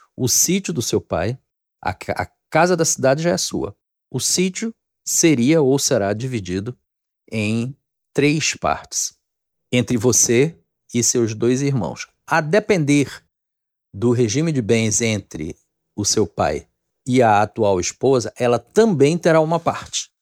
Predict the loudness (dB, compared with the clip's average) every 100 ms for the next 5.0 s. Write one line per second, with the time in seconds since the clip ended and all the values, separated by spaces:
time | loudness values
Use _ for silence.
0 | _ _ _ -6 -6 -4 -2 -2 -4 0
1 | 2 2 2 0 0 -4 -4 -4 -2 -2
2 | -2 -4 -2 -2 0 -4 -6 -8 -12 -8
3 | -6 -4 -2 -2 -4 -4 -6 -4 -2 -2
4 | -4 -6 -2 -2 -2 -6 -4 -4 -2 -4